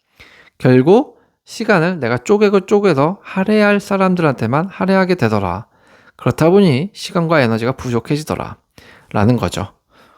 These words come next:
그리고 두 번째로는 요 사회적 자원, 인간관계의 격차에서 벌어지는 게 바로 사회적 자원 때문에 그런데요. 사십 대가 되면 사회적 지위나 역할이 변하면서 올라간다고 했죠. 유지하기 어려운 상황이,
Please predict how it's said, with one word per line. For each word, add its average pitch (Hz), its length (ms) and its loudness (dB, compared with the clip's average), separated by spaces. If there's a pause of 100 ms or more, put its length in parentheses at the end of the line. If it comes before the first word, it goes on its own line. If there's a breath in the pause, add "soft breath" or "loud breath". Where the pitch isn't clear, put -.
(140 soft breath)
그리고 131 640 0
두 - 140 -8
번째로는 117 580 -2 (2000 loud breath)
요 110 160 2
사회적 208 460 2
자원, 85 300 -12 (260)
인간관계의 147 680 0
격차에서 127 480 -2
벌어지는 104 480 -4
게 127 300 -4
바로 135 440 -2 (260 loud breath)
사회적 190 380 0
자원 113 300 -2
때문에 143 240 0
그런데요. 101 460 -4 (360 loud breath)
사십 - 400 -4
대가 220 200 4
되면 135 600 0
사회적 220 400 0
지위나 156 340 -2
역할이 143 460 0
변하면서 139 420 0
올라간다고 127 600 2
했죠. 180 460 -6
유지하기 170 360 -2
어려운 139 280 2
상황이, 170 260 -2